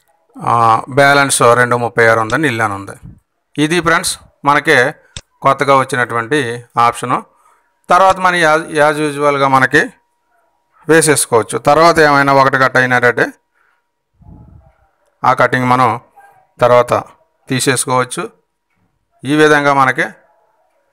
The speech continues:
ఎన్ని అయితే మనం కట్ అయినాయో ఒకే సంవత్సరంలో మనకి ఎన్ని అయితే మనం వాడుకున్నామో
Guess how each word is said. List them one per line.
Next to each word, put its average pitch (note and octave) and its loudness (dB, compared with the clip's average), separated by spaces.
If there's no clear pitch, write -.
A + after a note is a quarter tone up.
ఎన్ని E3+ 2
అయితే D#3+ 4
మనం D3 2
కట్ C3 0
అయినాయో B2+ -2
ఒకే C3+ 0
సంవత్సరంలో B2 0
మనకి A#2+ 0
ఎన్ని C#3 -4
అయితే C3+ -2
మనం B2 -2
వాడుకున్నామో A#2+ -2